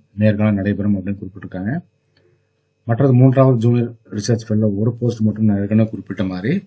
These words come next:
the dean வ உ சி, ஏ சி and ஆர் ஐ கிளிக்குளம் இந்த காலேஜ்ல நடைபெறும் அப்படின்னு குறிப்பிட்டிருக்காங்க. காலை ஒன்பதரை மணிக்கு. அதே தேதி வந்து இருபது ஆறு ரெண்டாயிரத்தி இருபத்தி நாலு தான்.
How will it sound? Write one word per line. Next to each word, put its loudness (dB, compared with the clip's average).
the -2
dean 2
வ -4
உ -4
சி, -6
ஏ 6
சி 0
and 4
ஆர் 0
ஐ 0
கிளிக்குளம் 4
இந்த 2
காலேஜ்ல 4
நடைபெறும் 0
அப்படின்னு -8
குறிப்பிட்டிருக்காங்க. -8
காலை -2
ஒன்பதரை 0
மணிக்கு. -6
அதே 0
தேதி 2
வந்து -4
இருபது -2
ஆறு -4
ரெண்டாயிரத்தி -6
இருபத்தி -14
நாலு -10
தான். -6